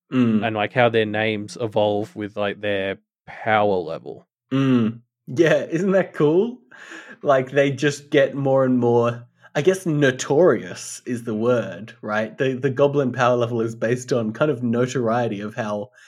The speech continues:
Speaker 1: how well you've managed to carve out a niche for yourself, sometimes literally.
Speaker 2: Well, a-, and 'cause I can't help but think, like, why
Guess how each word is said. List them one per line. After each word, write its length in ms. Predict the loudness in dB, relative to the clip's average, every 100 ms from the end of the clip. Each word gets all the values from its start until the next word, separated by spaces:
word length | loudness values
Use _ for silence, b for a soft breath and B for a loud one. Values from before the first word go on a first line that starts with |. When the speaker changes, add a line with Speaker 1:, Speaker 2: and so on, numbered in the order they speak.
| b b
Speaker 1:
how 140 | -2 0
well 200 | 0 0
you've 200 | -2 -4
managed 360 | -4 -4 -6
to 160 | -8 -8
carve 340 | -6 -2 -2
out 160 | -2 -4
a 60 | -6
niche 280 | -6 -8
for 140 | -8 -8
yourself, 420 | -10 -10 -14 -10
sometimes 480 | -2 -2 0 -4 0
literally. 520 | -2 0 -4 -6 -10 _ _ _ _ B B B B B
Speaker 2:
Well, 160 | 4 4
a-, 160 | 2 -2
and 160 | 0 2
'cause 160 | 2 2
I 60 |
can't 220 | 4 4 2
help 160 | 0
but 100 | -2
think, 260 | 0 0 4
like, 180 | 2 2
why 760 | 2 6 8 8 6 4 0